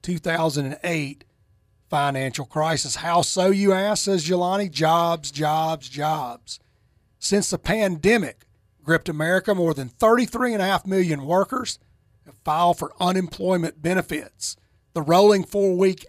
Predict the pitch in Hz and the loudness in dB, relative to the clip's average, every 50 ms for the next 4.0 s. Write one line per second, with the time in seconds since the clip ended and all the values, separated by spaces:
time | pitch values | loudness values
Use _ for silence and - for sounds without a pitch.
0 | _ - 175 180 196 208 202 185 160 175 156 123 127 131 - - - - - 240 | _ -6 -2 0 0 0 0 0 0 0 0 -2 -6 -10 -10 -8 -8 -6 -6 -4
1 | 240 202 170 147 143 135 135 127 - - - - _ _ _ _ _ _ _ _ | -4 -4 -4 -4 -6 -8 -10 -10 -10 -10 -10 -12 _ _ _ _ _ _ _ _
2 | - - 175 175 175 180 170 170 - - 151 143 139 - - 160 156 160 160 165 | -4 0 2 2 4 2 2 0 -4 -8 -8 -8 -8 -10 -10 -6 -4 -2 -2 -2
3 | 165 160 151 151 147 - - 147 135 131 131 131 127 127 127 127 123 - - | -2 -4 -4 -6 -8 -12 -8 -6 -4 -4 -4 -4 -6 -8 -10 -10 -12 -12 -14